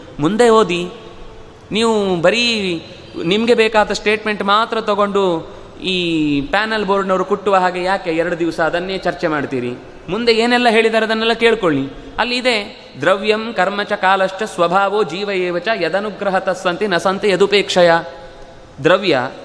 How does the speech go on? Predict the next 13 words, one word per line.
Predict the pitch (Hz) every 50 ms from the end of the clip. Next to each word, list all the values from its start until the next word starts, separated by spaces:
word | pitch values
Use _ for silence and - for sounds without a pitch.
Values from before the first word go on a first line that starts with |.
| - - - - -
ಕರ್ಮ, | 185 190 208 196 165 135 123 131 147 - - - - - -
ಕಾಲ, | 190 185 202 190 160 135 131 131 - - - - - - - - - - - - - - - - - - - - - - - 131
ಜೀವ, | 117 165 220 226 190 143 131 127 - - - - -
ಅದರ | 196 202 233 247
ಸ್ವಭಾವ, | 240 - 208 175 151 151 139 120 120 - - - - -
ಇದೆಲ್ಲವೂ | 180 165 170 170 196 214 247 262 262 285 269
ಅನಾದಿ. | 233 208 185 160 139 127 120 - - - - - - - - 143
ದ್ರವ್ಯ | 156 185 214 226 226
ಅಂದ್ರೆ | 214 202 190 196 208 202 180 165
ಅದರ | - - 160 165 170
ಮೂಲ | 175 196 226 240 254 262 262 269 247 226
ರೂಪ | 214 214 202 208 220 233 240 - - - - - - - -
ಪರಮಾಣು. | 208 196 190 175 156 139 127 117